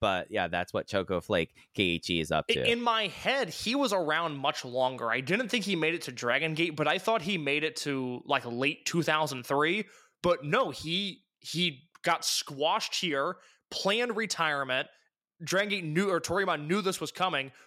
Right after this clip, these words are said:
Speaker 2: but has
Speaker 1: Yeah.
Speaker 2: never wrestled again.
Speaker 1: A-, and it's, like, something where I think w-, it, like, we can use this,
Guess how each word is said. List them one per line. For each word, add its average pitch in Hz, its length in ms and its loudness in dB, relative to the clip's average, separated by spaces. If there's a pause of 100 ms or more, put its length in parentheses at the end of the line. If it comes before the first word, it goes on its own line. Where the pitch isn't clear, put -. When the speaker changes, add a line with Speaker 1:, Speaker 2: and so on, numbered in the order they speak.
(160)
Speaker 2:
but 185 340 0
has 180 180 2
Speaker 1:
Yeah. 123 120 6
Speaker 2:
never 214 200 6
wrestled 226 300 0
again. 240 380 -2 (1080)
Speaker 1:
A-, 196 240 2
and 214 200 4
it's, - 260 -2
like, 220 160 2
something 147 560 0
where 107 480 2 (460)
I 139 80 4
think 143 220 -2
w-, 131 180 0 (120)
it, 127 280 2
like, 120 240 0
we 123 120 2
can 120 140 0
use 120 200 2
this, 104 360 0